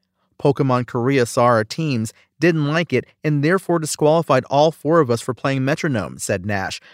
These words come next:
one of the disqualified finalists, in a Twitter post. The result would have been a tournament final that was decided by pure chance, but the Pokemon Trainers Cup was completely canceled before this could go ahead.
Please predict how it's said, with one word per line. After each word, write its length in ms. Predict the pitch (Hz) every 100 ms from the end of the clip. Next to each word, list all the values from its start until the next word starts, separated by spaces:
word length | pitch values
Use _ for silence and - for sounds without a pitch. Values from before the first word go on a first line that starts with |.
| _
one 140 | 131 127
of 100 | 113
the 80 |
disqualified 680 | 104 - 135 110 107 101 90
finalists, 460 | 123 135 110 107 117
in 100 | 104
a 60 |
Twitter 280 | - 160 156
post. 380 | 113 82 - _ _ _ _ _ _ _
The 100 | 139
result 380 | 127 113 135 101
would 140 | 127
have 100 | 120
been 140 | 127 117
a 40 |
tournament 460 | - 151 143 127 -
final 380 | 139 143 110 - _
that 120 | 156
was 100 | 156
decided 420 | 147 151 175 180 165
by 140 | 151
pure 400 | - - 175 175
chance, 440 | - 175 160 - - _ _
but 100 | 139
the 100 | 127
Pokemon 540 | - 135 135 127 120 113
Trainers 380 | 139 151 139
Cup 160 | - -
was 160 | 139 139
completely 600 | 135 120 _ - 190 180
canceled 460 | 170 175 170 - 117
before 300 | 117 143 143
this 140 | 139
could 140 | - 120
go 160 | 139
ahead. 340 | 110 151 139